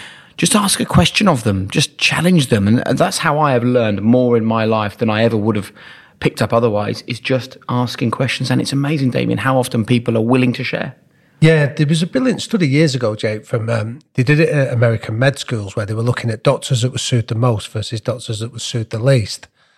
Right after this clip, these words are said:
Speaker 2: And when they did the study, what they found is doctors that were sued the least had, the only difference was longer appointment times. And on average, the appointment times tended to be about three and a half minutes longer. So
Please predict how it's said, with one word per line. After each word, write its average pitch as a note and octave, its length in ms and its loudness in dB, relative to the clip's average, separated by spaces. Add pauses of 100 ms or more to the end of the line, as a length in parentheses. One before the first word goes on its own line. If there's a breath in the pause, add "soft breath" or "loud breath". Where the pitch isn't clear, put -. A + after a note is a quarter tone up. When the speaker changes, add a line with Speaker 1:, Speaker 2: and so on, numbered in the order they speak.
(460)
Speaker 2:
And A#2+ 120 4
when F#3+ 100 6
they G#3+ 60 4
did G3 240 -2
the E3 160 4
study, A#2+ 400 0
what C3 160 -2
they E3+ 40 2
found D3+ 360 0
is F#2+ 160 -10
doctors D3+ 400 -2
that - 160 -4
were D3 40 0
sued C#3 360 0
the B2 100 -2
least B2+ 500 -2 (340)
had, - 300 -4 (120)
the C#3 80 4
only D#3+ 180 6
difference - 480 -2
was A2+ 180 -10 (140)
longer A#2 340 0
appointment A#2 540 -2
times. G2+ 540 -12 (720)
And B2+ 320 2
on C3+ 140 6
average, B2 480 -2
the A#2+ 220 0
appointment C3 360 0
times A#2 220 -2
tended A2+ 240 -2
to - 80 -12
be A#2+ 80 -6
about A2 200 -6
three C3 200 -2
and A#2 100 2
a A2+ 60 0
half A2 300 -2
minutes A2+ 340 -6
longer. C3+ 400 0
So B2+ 260 0